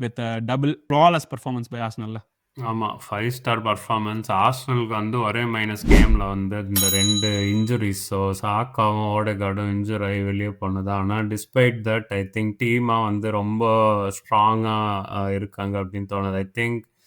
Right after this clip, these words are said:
Speaker 2: நம்ம easily ப்ரீவியஸ் சீசன்ஸ்லாம் பார்த்தா, "ஓகே, சாக்காக்கு இன்ஜுரியா முடிஞ்சதுடா, அடுத்த ஒரு மூணு மேட்ச் அடி வாங்குவாங்க." ஆனா, இந்த தடவை ஆர்சனல் நிறைய டெப்த் வச்சிருக்கிறனால நமக்கு அந்த டி-, கேம்லயே வந்து தெரிஞ்சது. அவங்க சாக்கா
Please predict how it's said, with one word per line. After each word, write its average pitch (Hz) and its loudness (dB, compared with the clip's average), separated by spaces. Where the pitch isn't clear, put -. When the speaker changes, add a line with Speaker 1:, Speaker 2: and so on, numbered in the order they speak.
Speaker 2:
நம்ம 107 2
easily 123 4
ப்ரீவியஸ் 123 2
சீசன்ஸ்லாம் 110 -2
பார்த்தா, 107 0
"ஓகே, 104 -4
சாக்காக்கு 107 2
இன்ஜுரியா 104 0
முடிஞ்சதுடா, 104 0
அடுத்த 101 -2
ஒரு 101 0
மூணு 104 0
மேட்ச் 104 -2
அடி 104 0
வாங்குவாங்க." 101 0
ஆனா, 101 0
இந்த 101 -4
தடவை 107 0
ஆர்சனல் 110 -2
நிறைய 101 -4
டெப்த் 101 -10
வச்சிருக்கிறனால 104 0
நமக்கு 104 -2
அந்த 98 -2
டி-, 107 -4
கேம்லயே 127 4
வந்து 110 0
தெரிஞ்சது. 110 -4
அவங்க 101 -2
சாக்கா 127 2